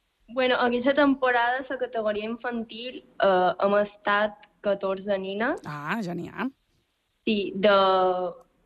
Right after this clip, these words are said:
Speaker 1: Bueno, de diferents edats. Jo aquest any he estat de les més grans.
Speaker 2: Mhm.
Speaker 1: Però, bueno, els entrenos a mi se-, m'agrada moltíssim anar a entrenar
Speaker 2: Sí.
Speaker 1: en el club. Eh, hi ha un ambient superbo, m'educ superbé amb
Speaker 2: Sí.
Speaker 1: les meves companyes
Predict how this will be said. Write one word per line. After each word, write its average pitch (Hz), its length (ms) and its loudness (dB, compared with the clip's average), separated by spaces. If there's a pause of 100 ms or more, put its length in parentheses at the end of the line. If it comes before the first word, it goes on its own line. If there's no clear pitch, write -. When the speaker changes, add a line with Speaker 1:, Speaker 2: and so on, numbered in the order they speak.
(240)
Speaker 1:
Bueno, 208 240 2
de 190 140 2
diferents 190 400 -4
edats. 180 360 0
Jo 190 80 0
aquest 214 360 -8
any 214 200 -4
he 214 40 -4
estat 190 280 -4
de 196 160 -4
les 190 140 -6
més 180 260 -10
grans. 160 420 -10
Speaker 2:
Mhm. 156 360 -4 (1040)
Speaker 1:
Però, 240 240 4
bueno, 214 220 -2
els 214 100 -6
entrenos 214 460 -4 (180)
a 226 80 -2
mi 214 200 -2
se-, 220 140 -6
m'agrada 202 480 2
moltíssim 208 720 -4
anar 196 200 -2
a - 40 -4
entrenar 196 340 -2
Speaker 2:
Sí. 190 60 -10
Speaker 1:
en 190 60 -6
el - 180 -20
club. 214 380 0 (160)
Eh, 202 120 4
hi 196 60 4
ha 190 160 0
un 202 140 -4
ambient 208 400 -2 (180)
superbo, 202 480 0 (140)
m'educ 208 420 0
superbé 208 400 0
amb 214 80 -2
Speaker 2:
Sí. 190 60 -4
Speaker 1:
les 196 120 2
meves 208 300 0
companyes 202 720 -2